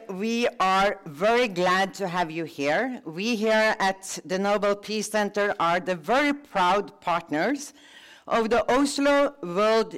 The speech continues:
Music Festival for the sixth time,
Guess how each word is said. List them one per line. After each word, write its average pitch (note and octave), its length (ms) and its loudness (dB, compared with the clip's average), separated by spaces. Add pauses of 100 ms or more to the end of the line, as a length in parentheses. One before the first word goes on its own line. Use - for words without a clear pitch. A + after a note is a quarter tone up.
Music G3 560 -2
Festival G3 720 -4 (140)
for G#3+ 180 0
the A3+ 140 2
sixth - 720 -6
time, F#3+ 540 0